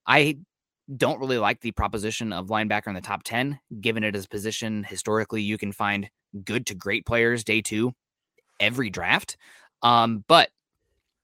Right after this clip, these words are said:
Devin Lloyd has multiple years of great tape. He's got ball production. He's a pass rusher.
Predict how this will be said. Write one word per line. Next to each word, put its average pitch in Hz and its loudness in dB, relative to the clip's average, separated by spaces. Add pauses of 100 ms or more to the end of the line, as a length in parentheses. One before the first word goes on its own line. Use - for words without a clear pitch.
(140)
Devin 139 4
Lloyd 120 2
has 104 -2
multiple 127 -2
years 113 -2
of 90 -10
great 101 -2
tape. 117 -4
He's 98 -12
got 87 -6
ball 98 -4
production. 113 -4 (100)
He's 101 -10
a 92 -10
pass 113 -2
rusher. 117 -6